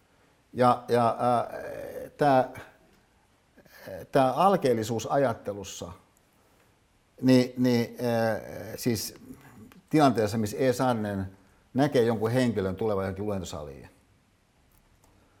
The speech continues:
Teema on se, minkä suhteen, niin mä toivoisin, että tässä filosofia- ja systeemiajatteluympäristössä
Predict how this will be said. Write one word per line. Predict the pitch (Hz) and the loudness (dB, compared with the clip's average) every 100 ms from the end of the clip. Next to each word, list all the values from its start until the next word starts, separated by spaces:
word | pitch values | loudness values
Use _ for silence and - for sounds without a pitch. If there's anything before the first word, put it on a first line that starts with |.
| _ _ - | _ _ -2
Teema | 131 113 95 82 78 _ _ _ _ _ _ _ _ _ _ _ | 2 2 2 -4 -12 _ _ _ _ _ _ _ _ _ _ _
on | 123 | -4
se, | 117 165 190 - - _ _ _ _ _ | 0 2 2 -2 -12 _ _ _ _ _
minkä | 135 139 131 | 0 2 2
suhteen, | 170 190 - 113 104 101 | 2 -2 -2 -2 -2 -6
niin | 120 117 113 - | -8 -8 -8 -6
mä | 127 | -6
toivoisin, | - 151 156 123 | 0 2 4 2
että | 110 - | -2 -2
tässä | 127 - | -4 -4
filosofia- | 151 160 139 | -2 -2 0
ja | 139 | -2
systeemiajatteluympäristössä | 147 143 135 113 107 - 110 110 147 143 110 98 92 98 - 110 | -2 -2 -4 -4 -6 -6 -6 -4 0 0 0 -2 -4 -10 -8 -8